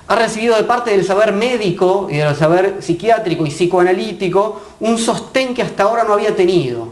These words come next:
Eso es lo que dice Foucault. Porque si yo no quiero decirle nada al, ¿no? al cura, no le digo nada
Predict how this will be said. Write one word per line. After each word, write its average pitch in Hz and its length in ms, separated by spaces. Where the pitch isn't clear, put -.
Eso 180 160
es 156 60
lo 143 60
que 135 80
dice 131 200
Foucault. 117 400
Porque 135 180
si 139 100
yo 143 100
no 196 100
quiero 175 160
decirle 156 360
nada 156 400
al, 123 140
¿no? 180 240
al 127 200
cura, 170 240
no 135 100
le 131 120
digo 135 160
nada 143 460